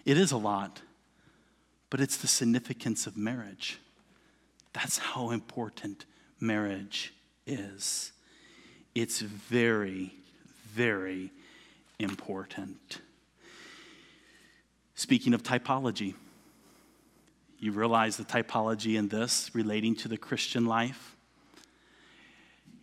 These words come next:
Turn with me over to Ephesians chapter one. Ephesians chapter five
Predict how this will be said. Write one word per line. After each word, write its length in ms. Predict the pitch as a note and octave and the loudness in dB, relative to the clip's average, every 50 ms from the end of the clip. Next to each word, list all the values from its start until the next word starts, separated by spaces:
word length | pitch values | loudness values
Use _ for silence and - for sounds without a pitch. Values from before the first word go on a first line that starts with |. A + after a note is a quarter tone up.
| - - - - - - - - _ - - | -20 -20 -20 -20 -20 -20 -20 -20 _ 0 6
Turn 240 | - F#3+ D#3 C#3+ | 8 10 10 10
with 220 | A#2+ A#2 - - A#2 | 6 4 -2 0 2
me 280 | A2 A2 A#2 C3+ C#3+ - - - - - - - - - _ _ _ _ _ _ _ _ _ _ _ - - - | 4 4 4 2 0 -6 -16 -20 -20 -20 -20 -20 -20 -20 _ _ _ _ _ _ _ _ _ _ _ -12 -6 0
over 280 | C#3 B2 G#2+ A#2 A#2+ | 0 0 2 2 -2
to 260 | A#2+ - - - C3 - | -2 -2 -2 -2 -2 0
Ephesians 720 | - A#2+ A2 - - - C#3 B2+ A#2+ A#2 G#2+ A2 G#2+ G2 - | 0 0 0 0 0 4 6 6 6 6 4 2 2 2 0
chapter 440 | - - A#2 G#2 G2+ - - A2 G2+ | 0 2 2 0 0 -2 -4 -4 -2
one. 420 | G2+ G#2+ G#2+ G#2+ A#2 D3 D#3 - - - - - - _ _ _ _ _ _ _ _ _ - - - - - - - - - - - C4 - _ _ - - - - - | 2 2 4 4 4 2 2 0 -10 -18 -20 -20 -20 _ _ _ _ _ _ _ _ _ -20 -20 -20 -20 -20 -20 -20 -20 -20 -20 -20 -20 -20 _ _ -20 -20 -20 -8 2
Ephesians 560 | - C#3+ C#3 - G#3 B3+ A3+ D3+ C#3 C#3 C#3 - | 2 4 8 10 10 10 10 8 6 6 4 4
chapter 360 | - E3 D3+ D3 - - C3+ | 6 6 6 6 6 -2 -6
five 540 | - - E3+ F#3+ B3+ B3+ A#2 G#2+ B2 E3 | 2 6 6 6 6 6 0 0 -2 -4